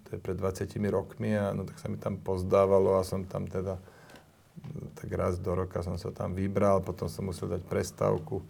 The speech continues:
No, tak skrátka sa mi tam pozdáva. Nie na to, aby som tam dlhodobo žil, ale tie zimné mesiace, aspoň tie dva naj-, naj-, čo je u nás najtuchšia zima, tak je to, je to príjemné. No, nemôže si to každý dovoliť, ale zase hovorím, no, letím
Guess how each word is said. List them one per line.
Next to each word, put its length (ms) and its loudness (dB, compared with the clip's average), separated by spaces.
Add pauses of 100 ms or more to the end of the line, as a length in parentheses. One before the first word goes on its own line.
(1120)
No, 80 0
tak 320 -2
skrátka 560 2 (560)
sa 160 2
mi 100 -2
tam 400 0
pozdáva. 640 4
Nie 240 6
na 140 6
to, 100 2
aby 140 4
som 100 -2
tam 240 0
dlhodobo 480 4
žil, 400 6
ale 380 8 (260)
tie 160 4
zimné 320 6
mesiace, 640 6
aspoň 380 4
tie 160 0
dva 180 6
naj-, 380 0
naj-, 260 0 (240)
čo 160 -2
je 60 0
u 80 -2
nás 180 2
najtuchšia 560 0
zima, 480 2 (400)
tak 160 -8
je 160 -2
to, 160 -6
je 160 0
to 140 -4
príjemné. 500 2
No, 80 -2
nemôže 320 6
si 80 -6
to 160 -6
každý 240 0
dovoliť, 560 6
ale 240 2
zase 240 -4
hovorím, 400 0
no, 80 -4
letím 400 -4